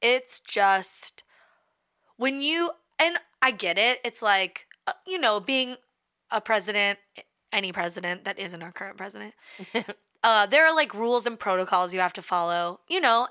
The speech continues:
Speaker 1: and they do. And it's, like, weird and it makes your life weird while you're president and
Speaker 2: Mm-hmm.
Speaker 1: while you're living in the White House and while you're in this job. But, like, you have to do it. That's part of it. So I get it. But also,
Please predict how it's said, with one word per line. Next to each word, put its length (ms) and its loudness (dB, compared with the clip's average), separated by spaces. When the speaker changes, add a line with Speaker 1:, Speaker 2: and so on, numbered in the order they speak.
Speaker 1:
and 140 0
they 100 2
do. 400 0
And 140 0
it's, 160 -4
like, 300 -2
weird 360 0
and 140 -4
it 80 0
makes 300 -8
your 120 -6
life 340 -2
weird 480 -2
while 200 -4
you're 160 -4
president 540 -4
and 80 -8
Speaker 2:
Mm-hmm. 80 -6
Speaker 1:
while 140 6
you're 140 0
living 260 -4
in 80 -6
the 60 -6
White 220 -4
House 340 0
and 160 -10
while 240 4
you're 360 0
in 200 0
this 160 -2
job. 520 4
But, 160 0
like, 380 0
you 160 -4
have 260 2
to 80 -8
do 180 -2
it. 200 0
That's 180 0
part 260 -2
of 120 -6
it. 200 -10
So 240 2
I 100 6
get 220 -2
it. 120 -12
But 120 0
also, 580 2